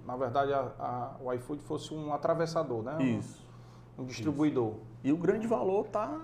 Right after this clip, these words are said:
Speaker 2: no, no cliente final, né?
Speaker 1: É.
Speaker 2: É, s-, se relacionar com esse cliente final, né? Então,
Speaker 1: Uhum.
Speaker 2: com o canal próprio, a gente consegue ter acesso a, a esse relacionamento, identificar o cliente,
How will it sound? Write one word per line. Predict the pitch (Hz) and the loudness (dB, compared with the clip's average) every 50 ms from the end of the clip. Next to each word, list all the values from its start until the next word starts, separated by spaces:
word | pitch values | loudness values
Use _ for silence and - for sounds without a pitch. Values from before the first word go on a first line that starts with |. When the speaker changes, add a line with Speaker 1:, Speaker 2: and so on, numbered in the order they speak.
| 330 339 320 | -10 -10 -8
Speaker 2:
no, | 269 285 311 330 | -6 -6 -6 -6
no | 330 330 311 - | -6 -8 -10 0
cliente | - 320 294 277 202 165 - | 2 2 2 2 0 -4 -4
final, | - - 196 196 202 165 131 123 | -6 -6 -4 -2 0 0 0 0
né? | 123 147 180 | -2 -4 -4
Speaker 1:
É. | - 117 107 107 113 113 104 - - - - 113 113 113 | -4 -4 -4 -4 -8 -10 -12 -12 -12 -10 -10 -8 -8 -8
Speaker 2:
É, | 110 | -10
s-, | 117 - - - - - | -10 -12 -14 -16 -16 -14
se | - - - 160 | -12 2 4 4
relacionar | 160 190 175 180 180 - - 190 170 175 190 | 4 6 4 2 0 -2 -4 -4 -2 -2 -4
com | - - | -2 -4
esse | 175 170 - | -6 -6 -6
cliente | - - 143 139 131 120 - | -4 -2 -2 -2 -2 -6 -8
final, | - - 120 113 107 104 104 107 | -8 -6 -6 -4 -4 -4 -4 -4
né? | 104 - - - - - - - - - - - - - - - | -6 -8 -10 -14 -16 -18 -18 -18 -20 -20 -20 -20 -20 -16 -10 -8
Então, | 110 120 123 117 123 | -6 -2 0 0 0
Speaker 1:
Uhum. | - | 2
Speaker 2:
com | - 151 151 | 2 2 0
o | 147 | 2
canal | - 156 147 147 147 143 | 0 0 2 2 2 2
próprio, | - 139 139 139 - 151 | 2 -2 -2 0 0 -2
a | |
gente | 147 - | -4 -2
consegue | - 160 160 160 - 147 151 147 | -2 -2 -2 0 -2 -2 -2 -2
ter | - - 160 | -4 -4 -4
acesso | 156 156 - - 135 139 135 139 - - - 156 147 165 156 135 123 117 120 | -4 -6 -6 -6 -6 -4 -4 -4 -6 -4 -2 -2 -2 -2 -4 -6 -8 -8 -10
a, | 120 127 123 120 113 120 127 - | -10 -8 -6 -6 -6 -8 -8 -8
a | - 113 113 | -8 -8 -8
esse | 117 117 127 | -8 -6 -4
relacionamento, | 123 123 123 - - 123 127 117 113 110 120 127 139 123 - 127 120 127 | -4 -4 -4 -4 -6 -6 -6 -4 -4 -4 -4 -4 -6 -6 -8 -8 -8 -6
identificar | 123 127 123 123 127 127 127 - - 117 - 135 131 | -6 -4 0 0 0 0 -2 -6 -8 -6 -4 -2 -2
o | 135 | -2
cliente, | 127 - 120 110 110 117 127 135 135 127 127 - 123 120 120 117 | -2 -2 -4 -4 -2 -2 -4 -4 -4 -6 -6 -6 -4 -4 -4 -6